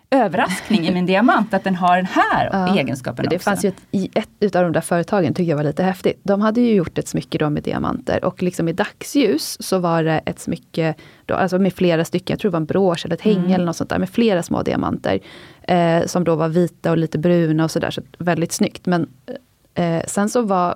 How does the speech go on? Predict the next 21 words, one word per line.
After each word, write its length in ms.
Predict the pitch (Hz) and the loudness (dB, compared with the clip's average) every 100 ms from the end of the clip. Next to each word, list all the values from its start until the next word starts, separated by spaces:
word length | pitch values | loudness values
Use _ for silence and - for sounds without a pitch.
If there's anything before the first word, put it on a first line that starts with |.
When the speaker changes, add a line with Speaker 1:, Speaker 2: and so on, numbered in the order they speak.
| - | -8
Speaker 2:
själva 480 | - 196 170 165 - _ | -2 0 0 -2 -4 _
andra 420 | 214 175 175 170 | -2 0 -2 -2
effekten, 500 | 180 - 285 - 175 | -4 -4 -6 -4 -2
andra 260 | 196 175 170 | 0 -2 0
grejen 380 | 202 277 247 | 0 0 0
var 100 | 160 | 0
att 100 | 156 - | -2 0
under 400 | 226 208 170 156 | 0 2 0 0
U 140 | 208 | 0
V-ljus 560 | 165 170 220 233 285 - - - | 0 -2 0 0 -2 -10 -20 -6
så 140 | - | -2
var 120 | 185 - | -2 0
alla 320 | 214 175 170 | -2 0 -2
diamanterna 680 | 165 170 165 165 165 170 170 | -4 -4 -2 -4 -4 -4 -4
liksom 300 | 165 - 175 | -4 -4 -2
lite 260 | 180 185 175 | -2 -2 -2
mer 200 | 165 165 | -2 -2
åt 140 | 160 | -2
det 80 | 180 | 0
lila 520 | 190 247 302 196 - | 4 4 4 2 0
hållet. 560 | - - - - - | -2 -2 -4 -6 -12